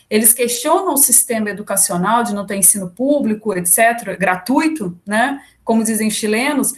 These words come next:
o público pode não ser <laughs> gratuito, né, eles têm esse conceito, né, então, é, eles reivindicavam um ensino não só público, mas gratuito, né, já se fazia nesse período,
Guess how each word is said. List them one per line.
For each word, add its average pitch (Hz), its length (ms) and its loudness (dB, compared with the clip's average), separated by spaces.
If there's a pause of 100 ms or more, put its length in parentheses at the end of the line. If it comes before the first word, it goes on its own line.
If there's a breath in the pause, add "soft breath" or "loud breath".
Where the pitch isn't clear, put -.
(160 loud breath)
o 247 100 -4
público 277 480 0
pode 247 280 2
não 277 160 4
ser 269 240 0
<laughs> - 20 -8
gratuito, 254 800 -2
né, 214 180 2
eles 233 160 2
têm 233 140 -4
esse 277 180 0
conceito, 247 720 -2 (380 loud breath)
né, 233 180 4
então, 254 400 0 (320 loud breath)
é, 214 520 2
eles 226 200 2
reivindicavam 233 640 2
um 233 60 0
ensino 214 320 2
não 262 180 2
só 262 200 2
público, 247 520 -4
mas 214 240 0
gratuito, 202 880 -4 (380)
né, 240 380 2 (200)
já 277 280 4
se - 160 2
fazia 262 720 -2
nesse 285 360 0
período, 214 800 -4